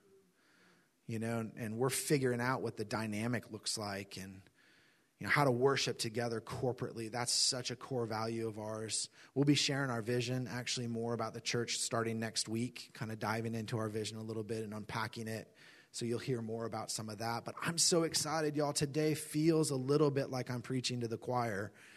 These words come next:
I'm not even preaching. I'm just talking, right? And it feels like, uh, the family dinner that I brought everybody over to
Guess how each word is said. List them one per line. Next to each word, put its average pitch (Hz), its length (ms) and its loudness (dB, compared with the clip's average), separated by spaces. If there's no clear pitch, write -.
I'm 113 80 -8
not 110 160 -2
even 98 160 -6
preaching. 107 360 -6
I'm 104 100 -6
just 104 140 -6
talking, 98 460 -8
right? 120 320 2
And 135 100 -2
it 120 80 -4
feels 156 480 6
like, 120 320 4
uh, 110 300 -2
the 131 100 2
family 143 420 4
dinner 127 320 2
that 117 120 4
I 113 100 0
brought 117 280 0
everybody 117 440 0
over 117 200 0
to 113 160 -4